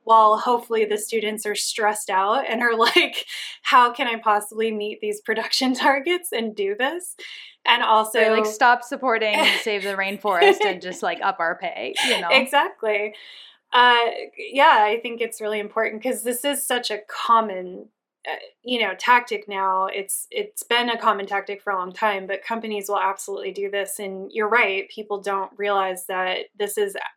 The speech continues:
Speaker 1: not cutting into their profits at all.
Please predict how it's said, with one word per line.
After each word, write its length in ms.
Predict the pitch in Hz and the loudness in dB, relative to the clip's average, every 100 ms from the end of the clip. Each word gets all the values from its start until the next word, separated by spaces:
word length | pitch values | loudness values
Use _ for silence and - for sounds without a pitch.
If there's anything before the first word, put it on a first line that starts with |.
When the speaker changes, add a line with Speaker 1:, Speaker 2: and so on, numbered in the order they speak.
| _ 202 | _ -12
Speaker 1:
not 380 | 202 202 285 - | 0 2 2 -2
cutting 240 | 226 208 | -6 -6
into 180 | 196 190 | -8 -6
their 140 | 190 | -6
profits 500 | 185 185 185 190 190 | -2 -4 -4 -8 -8
at 140 | 185 185 | -4 2
all. 500 | 254 220 196 196 | 4 4 2 -4